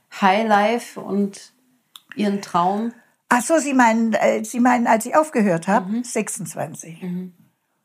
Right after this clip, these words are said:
Speaker 2: Ja, und das war jetzt der Grund. Und dann von dieser Zeit bin ich dann, wie man so schön sagt, wenn man einen Bogen ausfüllen muss, in der Familienzeit.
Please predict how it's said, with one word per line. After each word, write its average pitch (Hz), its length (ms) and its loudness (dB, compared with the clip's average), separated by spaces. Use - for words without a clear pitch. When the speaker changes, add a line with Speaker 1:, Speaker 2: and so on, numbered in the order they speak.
Speaker 2:
Ja, 311 320 6
und 247 400 -2
das 247 260 2
war 277 140 6
jetzt 302 320 -6
der 302 80 2
Grund. 247 440 2
Und 214 240 0
dann 220 220 4
von 202 320 0
dieser 277 360 0
Zeit 285 480 0
bin 247 160 2
ich 262 180 -2
dann, 254 320 0
wie 233 120 2
man 220 140 6
so 208 160 -2
schön 202 380 0
sagt, 214 340 0
wenn 208 140 2
man 196 140 4
einen 180 240 -2
Bogen 214 360 2
ausfüllen 214 560 2
muss, 214 380 0
in 202 160 4
der 208 160 6
Familienzeit. 170 1160 0